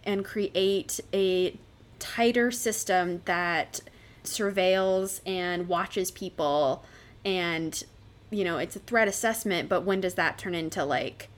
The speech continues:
making dangerous assumptions about people? Like, if you're constantly watching the Romulans, assuming they're always gonna be evil and suspicious and everything, then you're falling into the trap that,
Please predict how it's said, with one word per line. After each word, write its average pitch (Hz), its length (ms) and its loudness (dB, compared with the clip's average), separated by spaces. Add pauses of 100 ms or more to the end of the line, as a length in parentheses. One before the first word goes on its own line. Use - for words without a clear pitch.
(320)
making 190 360 -2
dangerous 170 400 0
assumptions 160 440 -6
about 156 260 -2
people? 123 400 -2
Like, 165 180 0
if 170 100 -6
you're 170 120 -4
constantly 175 500 -4
watching 165 320 -2
the 170 60 -2
Romulans, 170 560 -4
assuming 165 320 -8
they're 165 140 -8
always 165 280 -4
gonna 156 160 -4
be 170 340 -4 (400)
evil 185 300 0
and 165 140 -4
suspicious 170 680 0
and 170 200 -2
everything, 160 540 -2
then 170 180 -6
you're 196 100 0
falling 185 380 2
into 180 200 -2
the 175 100 0
trap 170 480 0
that, - 500 0